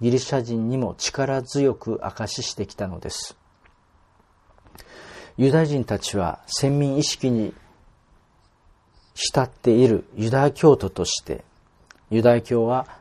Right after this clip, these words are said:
イエス様を神聖冒涜罪で十字架に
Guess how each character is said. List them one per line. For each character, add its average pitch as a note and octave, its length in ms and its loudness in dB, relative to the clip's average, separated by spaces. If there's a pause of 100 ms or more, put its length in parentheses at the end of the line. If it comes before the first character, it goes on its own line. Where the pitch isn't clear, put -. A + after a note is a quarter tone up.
(120)
イ A#2+ 100 0
エ B2 60 2
ス - 120 -8
様 A#2+ 280 -2
を C3 160 -4 (200)
神 C3+ 300 -4
聖 C#3 340 4
冒 C3+ 240 8
涜 C#3+ 300 0
罪 G2+ 260 -2
で - 220 -4 (1120)
十 B2 160 2
字 A#2+ 120 -2
架 B2 120 -2
に C3 260 -2